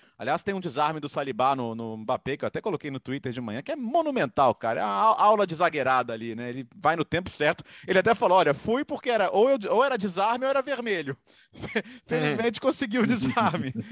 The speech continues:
Speaker 1: E aí eu trocaria o vermelho pela, pela, pelo gol também, né? Faz parte, é do jogo.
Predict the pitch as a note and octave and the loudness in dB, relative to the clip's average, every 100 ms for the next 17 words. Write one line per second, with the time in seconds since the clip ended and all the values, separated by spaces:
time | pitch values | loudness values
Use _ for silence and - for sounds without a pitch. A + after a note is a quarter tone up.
0 | - - - D3+ C#3+ C#3 B2+ A#2+ G#2+ G#2 | -8 -8 -6 -4 -4 -4 -4 -4 -6 -6
1 | C4 F4+ A#3+ - D#3 D#3+ D3 F#3 D#3+ F3 | -4 -4 -4 2 4 4 4 4 2 0
2 | F#3+ A#3+ D#3 A#2 _ - B2 - D3 B2 | -2 -2 -2 -4 _ -16 -14 -6 -2 -2
3 | D#3 D3+ A#2 C#3 A#2 A2 B2 F#2+ - A#2 | -2 -2 0 0 -2 -6 -6 -8 -10 -8
4 | - C3 A2 A2 B2 A#2 A2 F#2+ | -2 -2 -2 -6 -6 -2 -2 -4